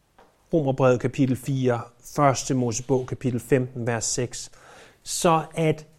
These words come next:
når faderen ser på os, så er vi tilregnet Jesu Kristi retfærdighed. Så når han er født under loven, og overholder loven til punkt og prikke,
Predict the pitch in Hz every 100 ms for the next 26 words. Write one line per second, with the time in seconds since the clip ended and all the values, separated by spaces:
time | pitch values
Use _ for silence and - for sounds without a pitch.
0 | _ _ _ _ _ _ _ 151 147 135
1 | - 196 196 240 262 262 208 - - 208
2 | 190 156 175 165 - 147 - - - -
3 | - _ _ _ _ _ _ _ _ -
4 | - 185 180 175 185 - - - 269 262
5 | - - 135 127 127 120 131 156 202 226
6 | 220 - - 220 - - 165 160 - 156
7 | 143 139 - 160 135 123 117 - - -
8 | - - 185 156 180 247 285 269 269 262
9 | 214 180 185 180 139 110 - 123 - -
10 | _ _ _ - _ _ - 175 160 -
11 | _ _ _ _ - 220 311 202 160 170
12 | 147 139 160 185 175 - 147 - 214 196
13 | - 156 - 165 180 185 110